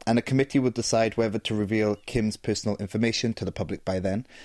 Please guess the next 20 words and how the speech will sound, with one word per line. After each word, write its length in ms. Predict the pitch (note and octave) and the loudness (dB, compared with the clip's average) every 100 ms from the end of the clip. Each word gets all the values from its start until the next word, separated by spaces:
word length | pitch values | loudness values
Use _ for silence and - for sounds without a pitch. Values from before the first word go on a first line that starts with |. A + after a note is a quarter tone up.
| - - - - | -20 -20 -6 2
And 100 | C#3+ | 2
the 60 | |
police 220 | C3 D#3+ | 4 2
plan 200 | - D#3+ D3+ | 4 4 6
to 240 | C#3+ - | 4 4
announce 300 | A#2+ C3 B2+ | 4 4 2
the 60 | A#2+ | 0
final 280 | C3 B2+ A#2+ | 2 4 4
results 340 | A2+ A#2+ - | 4 2 2
of 120 | C3+ D3 | 0 4
the 120 | B2+ | 2
investigation, 840 | G#2 G2+ - - G#2 - A2+ A#2 - | 2 0 -2 -2 0 2 0 0 -4
including 360 | G#2+ A2+ A2 | -2 0 0
Kim's 300 | F2+ G#2+ G2+ | 0 -2 0
motive 280 | G#2 G#2 G2+ | 0 0 -2
for 120 | - | -4
the 80 | F2 | -6
crime, 380 | - A#2 A#2 A#2+ | 0 0 0 0
next 260 | G2+ G#2 - | -2 0 2
week, 300 | B2+ F#3 | 0 0